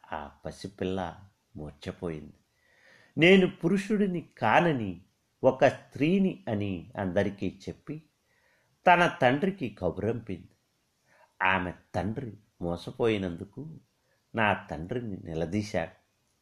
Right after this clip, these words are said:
అతని వాదనని నా తండ్రి వినిపించుకోలేదు. నన్ను పరీక్షించుకోమన్నాడు. నా శరీరం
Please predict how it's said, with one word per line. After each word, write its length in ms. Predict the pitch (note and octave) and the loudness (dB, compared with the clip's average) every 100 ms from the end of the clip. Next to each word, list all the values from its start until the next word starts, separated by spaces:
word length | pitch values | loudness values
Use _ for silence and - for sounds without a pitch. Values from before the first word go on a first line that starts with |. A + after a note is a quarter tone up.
| _ _ _ - A2+ | _ _ _ -2 0
అతని 340 | A2+ B2+ A2 | 4 4 2
వాదనని 800 | F2 E2+ A2+ D3+ C#3+ B2 F#2 E2+ _ _ - | -4 -4 -4 -6 -8 -10 -12 -14 _ _ -8
నా 180 | G#2+ F#2 | -2 -2
తండ్రి 480 | - - E2+ G2+ B2+ | -4 -6 -4 -4 -6
వినిపించుకోలేదు. 1120 | F2 D#2+ D#2+ B2 A2+ - G2+ E2+ D#2+ - _ _ _ _ _ - | -6 -12 -14 -14 -14 -6 -2 -2 -4 -10 _ _ _ _ _ -6
నన్ను 320 | G#2 G2+ G2+ F#2+ - | 0 0 0 -4 -2
పరీక్షించుకోమన్నాడు. 1300 | F#2+ B2 D3+ - D3+ - - F#2+ E2+ E2+ E2+ E2 D#2+ - _ _ _ _ _ _ - | 0 0 -2 -6 -6 -8 -6 -6 -4 -8 -8 -8 -10 -16 _ _ _ _ _ _ 0
నా 140 | G2+ | 2
శరీరం 560 | F#2 F#2+ F#2 B2+ B2+ | 2 0 0 0 -4